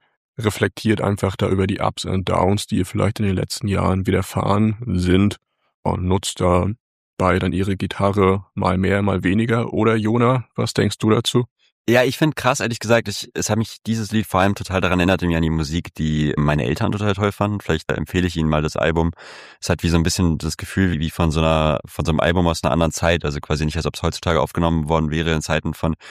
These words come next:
Speaker 2: irgendwie Pop und Stars und der Musik, wie man sie ja heutzutage kennt, sondern eben so ein bisschen dieses Vintage-Gefühl vielleicht aus den achtzigern, neunzigern. Ich fand besonders toll einen Teil, wo der, wo die Drums quasi einmal so richtig hoch,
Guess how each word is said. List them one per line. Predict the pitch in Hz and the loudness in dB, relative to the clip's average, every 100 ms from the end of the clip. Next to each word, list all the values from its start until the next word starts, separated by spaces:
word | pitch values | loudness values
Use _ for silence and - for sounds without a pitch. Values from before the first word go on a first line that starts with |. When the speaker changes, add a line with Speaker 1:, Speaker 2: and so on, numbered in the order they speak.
| - - _ _ | -20 -20 _ _
Speaker 2:
irgendwie | 80 82 78 | 0 0 0
Pop | - 92 - | 0 0 0
und | 87 80 - | -2 -2 -4
Stars | - 82 85 - | -2 2 2 2
und | 85 | -2
der | 82 | -2
Musik, | 80 78 | -2 -4
wie | 82 | -2
man | 80 | -2
sie | 76 | 0
ja | 78 | 0
heutzutage | 80 78 - 80 | -2 -4 -2 -2
kennt, | 78 92 101 - - - - _ | 0 -2 -2 -6 -20 -20 -20 _
sondern | - 80 82 | 0 2 2
eben | 85 82 | 2 2
so | |
ein | 82 | 0
bisschen | 82 - 90 85 82 | -2 0 2 2 0
dieses | 78 - 76 | -2 -4 -2
Vintage-Gefühl | 82 98 - - - 85 | -2 -2 -4 -6 -4 -4
vielleicht | 78 80 | -2 -4
aus | 76 | -4
den | - | -4
achtzigern, | - 90 - 80 78 | -4 -4 -4 -2 0
neunzigern. | 82 95 - 85 98 - - - - - - | 0 0 -2 -2 -2 -8 -20 -20 -20 -20 -4
Ich | 95 - | -4 -4
fand | - 104 104 95 | -2 2 2 -2
besonders | - 82 104 113 - | -2 0 2 2 0
toll | 104 | 2
einen | - 80 | 2 0
Teil, | 85 85 | 0 0
wo | 80 | 0
der, | 78 76 | 0 0
wo | |
die | 78 | -2
Drums | 67 78 85 - | -2 0 0 -2
quasi | - 78 76 | -2 0 2
einmal | 78 | 0
so | 73 | -2
richtig | 76 - - | -4 -8 -4
hoch, | 92 - | -4 -4